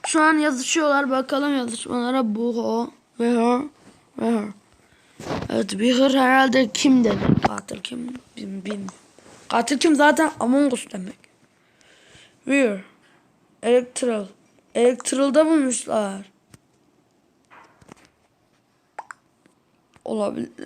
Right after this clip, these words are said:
Ee, red. Red diyorlar.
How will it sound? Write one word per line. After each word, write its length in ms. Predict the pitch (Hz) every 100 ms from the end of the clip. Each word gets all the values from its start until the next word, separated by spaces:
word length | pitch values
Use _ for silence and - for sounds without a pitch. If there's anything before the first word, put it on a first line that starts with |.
| - -
Ee, 500 | 220 214 208 208 208 - _ - _ _ - - - - _ - - - - - _ _ _ _ -
red. 360 | 220 208 196 180 175 _ _ _ -
Red 180 | 226 233 -
diyorlar. 480 | 247 226 202 196